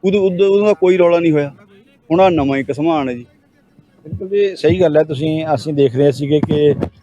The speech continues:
Speaker 2: ਰਾਤ ਸਮੇਂ ਜਦੋਂ ਇੱਥੇ ਰੌਲਾ ਹੋ ਰਿਹਾ ਸੀਗਾ, ਕਾਫੀ ਪੁਲਿਸ ਉਰੇ ਖੜੀ ਸੀਗੀ, ਸ਼ਾਇਦ ਅਸੀਂ ਵੀ ਮੌਕੇ ਤੇ ਪਹੁੰਚੇ ਸੀ, ਤਸਵੀਰਾਂ ਵੀ ਆਪਾਂ ਤੁਹਾਨੂੰ ਦਿਖਾ ਰਹੇ ਹਾਂ ਮੌਕੇ ਦੀਆਂ। ਪਰ ਲੇਕਿਨ ਹੁਣ ਅਸੀਂ ਪਤਾ ਕਰਦੇ ਹਾਂ ਵੀ ਦੂਸਰੀ ਧਿਰ ਦਾ ਵੀ ਪਤਾ ਕਰਦੇ ਹਾਂ, ਦੂਸਰੀ ਧਿਰ ਨੇ ਇਸ ਤਰ੍ਹਾਂ ਕਿਉਂ ਕੀਤਾ,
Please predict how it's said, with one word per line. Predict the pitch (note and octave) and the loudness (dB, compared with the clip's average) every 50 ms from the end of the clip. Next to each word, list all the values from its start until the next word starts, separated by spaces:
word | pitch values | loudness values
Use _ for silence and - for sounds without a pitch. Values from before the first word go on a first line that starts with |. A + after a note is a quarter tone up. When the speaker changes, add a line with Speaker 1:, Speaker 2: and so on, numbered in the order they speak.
| _ C3 | _ -2
Speaker 2:
ਰਾਤ | C3 C#3 D3 D3 - | 0 2 0 0 -2
ਸਮੇਂ | - - D3 D3 D3+ D3+ C#3+ | -2 -4 -2 0 0 0 0
ਜਦੋਂ | D3 C#3 C#3 D3 D3+ | 0 2 2 2 2
ਇੱਥੇ | C#3 - D3 | 2 0 0
ਰੌਲਾ | C#3 C3+ C3+ C#3 C#3 C#3 | 2 2 4 4 2 2
ਹੋ | B2+ A2+ B2 B2+ C3 | 2 2 0 0 2
ਰਿਹਾ | C3+ C#3 | 2 0
ਸੀਗਾ, | B2+ - C3+ C3+ C#3 C3+ C3+ | 0 -2 -2 -2 -2 -2 0
ਕਾਫੀ | - C#3 B2 A2 C#3 | 0 0 0 0 -4
ਪੁਲਿਸ | C3 - - B2+ A#2+ - C3+ | -4 -4 -4 -4 -2 -2 -2
ਉਰੇ | C3 C3+ | -2 0
ਖੜੀ | - B2 C#3+ C#3 | 0 -2 -4 -2
ਸੀਗੀ, | A2+ B2+ B2 A#2+ C3 C#3 C3+ - _ _ _ _ _ - | -2 -4 -2 0 0 -2 -2 -4 _ _ _ _ _ -6
ਸ਼ਾਇਦ | - C3+ C#3 C#3+ | -2 0 0 0
ਅਸੀਂ | C#3 A#2 - D3+ | 0 0 0 0
ਵੀ | D3+ D#3+ | 2 2
ਮੌਕੇ | D#3 D3 C3+ - D3 C#3+ | 2 0 0 0 0 0
ਤੇ | D3+ | 0
ਪਹੁੰਚੇ | C#3 C3+ C#3 D3 C#3 D#3 | 0 0 -2 0 2 2
ਸੀ, | D#3+ | 0
ਤਸਵੀਰਾਂ | D#3+ - C#3+ G#2 B2 C3+ C3+ C3+ | 0 0 -2 0 2 2 2 2
ਵੀ | C#3+ C#3+ | 2 0
ਆਪਾਂ | C#3 C3 C#3+ C3 | -2 -2 -4 -4
ਤੁਹਾਨੂੰ | B2+ C#3 C3+ C3+ | -4 -2 -2 -2
ਦਿਖਾ | A2 B2 B2+ | 0 0 0
ਰਹੇ | B2 B2+ | 0 0
ਹਾਂ | C3+ | 0
ਮੌਕੇ | C#3 B2+ - - C3 | -2 -2 0 -2 -2
ਦੀਆਂ। | B2+ C3 D3+ G#3 - _ _ _ _ _ _ - | 0 0 -2 -2 -4 _ _ _ _ _ _ -6
ਪਰ | E3 | -4
ਲੇਕਿਨ | D3+ D3+ D#3+ D#3 F#3 F#3 | -2 0 0 0 0 -2
ਹੁਣ | F3 D#3+ E3+ F#3 F3+ | 0 0 0 0 0
ਅਸੀਂ | E3 F#3+ | 0 -2
ਪਤਾ | F#3 F3 D#3+ F#3 F3+ | -4 -2 0 0 0
ਕਰਦੇ | E3+ E3+ C#3+ C#3 D3 D#3 | 0 -2 -2 0 0 0
ਹਾਂ | D#3+ E3+ | 0 2
ਵੀ | E3+ F3+ F3+ | 2 2 0
ਦੂਸਰੀ | D#3+ D#3 D#3 C#3+ - F#3 G#3 | 2 0 -4 -4 -2 -2 -2
ਧਿਰ | G3 G#3 F#3 D#3 | 0 0 0 0
ਦਾ | D3 D3+ D3+ | 0 0 0
ਵੀ | D#3 E3 E3 | 2 0 0
ਪਤਾ | D#3+ D#3 E3+ E3 | 2 0 0 0
ਕਰਦੇ | D#3 E3 D3+ D3+ E3 | 0 -2 -2 0 -2
ਹਾਂ, | E3 | -2
ਦੂਸਰੀ | D#3 D3+ C3+ C3 E3 E3 | -2 -2 -4 -4 -4 -2
ਧਿਰ | D#3+ E3+ D#3+ C#3+ | 0 -2 -2 0
ਨੇ | D3 D3 | 0 -2
ਇਸ | C#3+ - | -2 -4
ਤਰ੍ਹਾਂ | - - D#3 C#3 | -4 -6 -6 -6
ਕਿਉਂ | - - D3+ D#3 | -4 -4 -4 -2
ਕੀਤਾ, | D3+ D3+ D3+ - - D#3 D3+ | 0 -2 -2 0 0 0 0